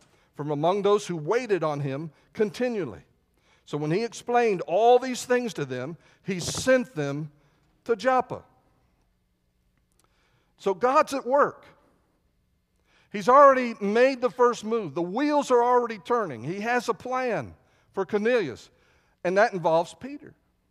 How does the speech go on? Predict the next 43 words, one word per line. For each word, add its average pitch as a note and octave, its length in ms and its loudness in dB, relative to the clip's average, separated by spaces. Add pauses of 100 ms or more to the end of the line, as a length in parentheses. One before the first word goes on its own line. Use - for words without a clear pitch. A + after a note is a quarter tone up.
(580)
Now, C4+ 100 0
Peter's E4 440 -2
been G#3+ 180 -4
serving E3 440 -4
God. C#3 300 -2 (1120)
Uh, - 100 -14
Peter A3+ 500 0
preached F#3+ 420 -6
the G3+ 100 -2
gospel G3+ 520 0
in F#3 80 -6
Samaria. G3+ 720 -2
Lots E3 280 0
of F3+ 80 -8
people G#3 280 -10
came G#3+ 240 -6
to G3+ 60 -4
know G#3 140 -4
Christ. G#3 440 -6
It E3+ 60 -10
was D#3 120 -12
like F#3+ 220 -4
a C#3+ 40 -12
great G3 460 -6 (520)
crusade. G#3 720 -2 (1000)
And E3+ 220 0
that A3 140 4
was G3 120 -8
a G#3 60 0
stretch - 560 -2
for D3+ 140 -10
someone E3 300 -2
like C#3+ 180 -4
Peter D3 240 -8
because C#3 260 -8
he A3 120 -8
was F#3+ 160 -8
fully G#3+ 320 0
Jewish. G3+ 340 -6
The D#3+ 100 -12
people G3+ 300 -10
in F3+ 80 -6
Samaria G#3+ 480 -4